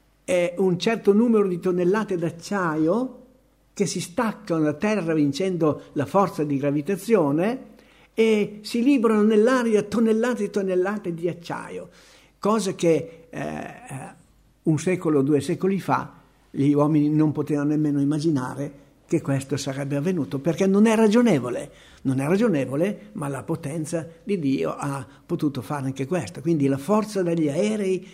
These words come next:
che volano in alto, si alzano in volo. Pensiamo alla forza delle macchine per il movimento terra,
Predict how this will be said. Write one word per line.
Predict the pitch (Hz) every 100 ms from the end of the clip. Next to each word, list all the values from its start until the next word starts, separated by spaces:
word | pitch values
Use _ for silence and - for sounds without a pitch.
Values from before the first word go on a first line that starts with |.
| - -
che | 170 160 - - - _
volano | 131 175 190 180 160 139 - -
in | 143 147
alto, | 113 110 107 - 107 - _ _ _ _ _ _
si | - 170
alzano | 170 165 170 170
in | 147
volo. | 160 135 67 - - _ _ _ _
Pensiamo | - 214 233 277
alla | 233 226
forza | - 262 269 220
delle | 190 190
macchine | 190 233 220 202 196
per | 180 180
il | 175
movimento | 175 165 190 220 170 151
terra, | 151 247 151 131 -